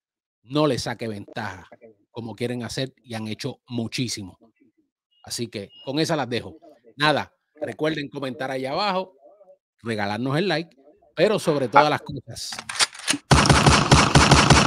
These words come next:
masacra ese botón de suscribirte y darle a la campana para que reciba las notificaciones cada vez que colgamos un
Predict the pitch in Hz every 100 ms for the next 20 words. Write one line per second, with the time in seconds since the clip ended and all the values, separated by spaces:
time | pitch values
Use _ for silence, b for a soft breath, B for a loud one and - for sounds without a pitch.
0 | - - - - - 120 120 113 - -
1 | 101 101 107 104 117 104 147 170 143 117
2 | 113 113 107 120 135 120 101 101 95 101
3 | 104 110 110 113 107 151 135 104 101 104
4 | 98 101 95 110 101 - 143 131